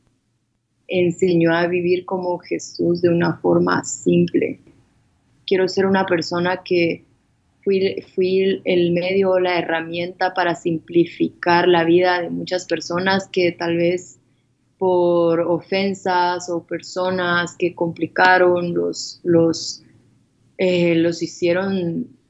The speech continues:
complicarse la vida o afanarse. Quiero ser conocida como una mujer que, que siempre pudo hablar la verdad con amor. Siempre pudo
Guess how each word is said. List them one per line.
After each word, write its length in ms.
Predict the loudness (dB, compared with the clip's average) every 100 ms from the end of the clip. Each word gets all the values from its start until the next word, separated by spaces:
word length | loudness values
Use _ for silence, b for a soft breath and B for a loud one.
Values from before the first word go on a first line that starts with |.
| _ _ _ _ _ _
complicarse 680 | -4 -4 -6 -2 -4 2 2
la 140 | 2
vida 420 | 2 4 4 2
o 120 | 0
afanarse. 840 | -4 -4 -4 -2 -2 -2 -2 -2 b b b b _
Quiero 240 | 0 0
ser 240 | 0 0 0
conocida 520 | 2 0 2 2 2
como 240 | 0 0 0
una 240 | 0 -2
mujer 460 | -4 -4 -2 -2 -2
que, 500 | 0 0 0 -4 _ _ _ _ _ -2
que 580 | 0 2 2 -2 -6 -14 _ _ _ _
siempre 540 | -4 -2 0 0 -2
pudo 260 | 0 0 0
hablar 420 | 0 0 0 0
la 180 | 0 0
verdad 480 | -2 -2 -2 -4 -4
con 200 | -6 -4
amor. 480 | -4 -4 -4 -6 -14 _ _ _ _ _ _ _ _
Siempre 460 | -6 -2 0 0 -2
pudo 760 | 2 4 4 4 4 2 -6